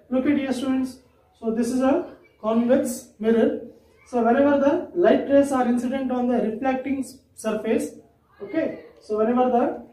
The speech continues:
light rays are incident on the reflecting surface, then after reflection, the rays will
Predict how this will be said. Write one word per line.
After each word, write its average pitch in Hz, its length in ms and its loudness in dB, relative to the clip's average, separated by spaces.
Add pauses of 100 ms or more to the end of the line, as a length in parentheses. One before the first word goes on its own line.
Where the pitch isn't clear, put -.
(120)
light 220 280 2
rays 247 200 2
are 226 160 0
incident 240 420 -2
on 233 160 -2
the 240 280 -2 (280)
reflecting 254 600 -2
surface, 233 520 -4 (340)
then 233 360 -2
after 226 280 -2 (100)
reflection, 247 840 -6 (460)
the 226 440 0
rays 247 320 2
will 269 240 -2